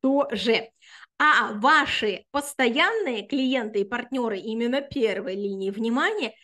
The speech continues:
делали тот же товарооборот, что они делали вот за предыдущий, а, год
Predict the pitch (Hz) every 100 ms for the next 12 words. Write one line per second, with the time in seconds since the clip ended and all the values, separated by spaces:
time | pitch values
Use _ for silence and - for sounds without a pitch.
0 | _ 202 180 254 381 381 269 233 208 _
1 | - 330 330 262 214 214 214 226 226 208
2 | 226 262 - - 240 233 302 381 226 277
3 | 339 262 214 254 269 247 311 - 285 240
4 | 247 208 330 403 - 302 302 - _ -
5 | 214 208 214 247 311 554